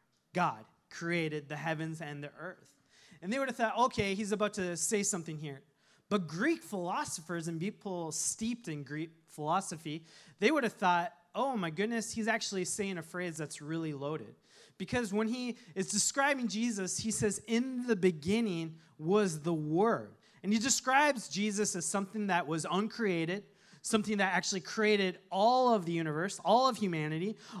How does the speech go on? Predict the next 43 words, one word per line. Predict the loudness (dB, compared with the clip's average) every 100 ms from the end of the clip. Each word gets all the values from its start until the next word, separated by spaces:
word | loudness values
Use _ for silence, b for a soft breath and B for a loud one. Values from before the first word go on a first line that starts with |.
| 4
all | 6 8 6
of | 2
creation. | -4 -6 -6 -8 -8 -8 -10 B B
In | 0
the | 2
beginning | 2 0 0 0
was | 0 0
the | 0
Word. | 2 2 2 0
And | 0
the | 2
word | 4 4 4 2 -2 -2
for | 4 6
word | 10 10 10 2
here | -6 -4 0 -2 -4
is | -2 0 0 -2
not | 2 2 0 -6 _ -4
word, | -2 -2 -6 _ -6
believe | 0 2
it | 2
or | -2
not. | -4 -6 -10 B B -6
It | 2 2 2
isn't | 0 0 -2 -6
written | 0 2 4 2
in | 0 -2
English | -4 -2 0 -2
in | -2
the | 0
original | 0 -2 -2 -2
language. | -2 -4 -6
It | -4
comes | -4 -4
from | -4
the | -6
Greek | -6 -6 -6 -8
word, | -8 -8 -8 B B B
which | -2 0 0
is | -2 -4 b -6
logos. | 0 2 2 -2 -8 -10 -6
Everybody | -2 2 2 2
say | 0 0 0
logos. | 2 2 2 -4 -6 -12 -14